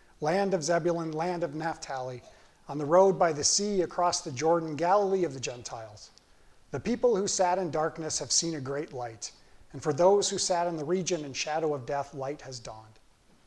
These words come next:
From that time, Jesus began to proclaim, "Repent, for the kingdom of heaven has come near."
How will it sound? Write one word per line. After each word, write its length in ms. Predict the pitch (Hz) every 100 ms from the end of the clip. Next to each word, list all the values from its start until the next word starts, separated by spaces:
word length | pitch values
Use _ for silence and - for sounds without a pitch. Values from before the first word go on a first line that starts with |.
| _ _ -
From 200 | - 151
that 260 | 175 214 226
time, 460 | - 214 185 143
Jesus 340 | 131 196 180 123
began 400 | 143 147 180 170
to 160 | 143 131
proclaim, 680 | - 156 - 226 214 170
"Repent, 560 | 156 160 - 247 165 143
for 180 | - 151
the 80 | 151
kingdom 460 | - 214 180 147
of 100 | 139
heaven 320 | - 175 127
has 260 | 123 143 135
come 280 | - 131 117
near." 200 | 117